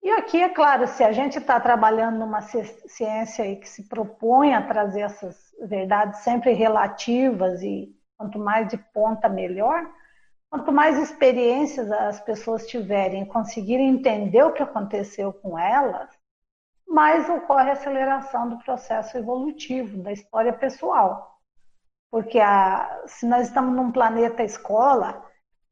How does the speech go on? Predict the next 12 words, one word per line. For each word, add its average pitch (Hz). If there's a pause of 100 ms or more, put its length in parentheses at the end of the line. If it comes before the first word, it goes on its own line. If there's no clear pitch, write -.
hum, 214 (200)
onde 220
que, - (380)
né, 214
a 202
gente 208 (260)
vem 214
aqui 214
realmente 202
pra 202
aprender, 202
pra, 185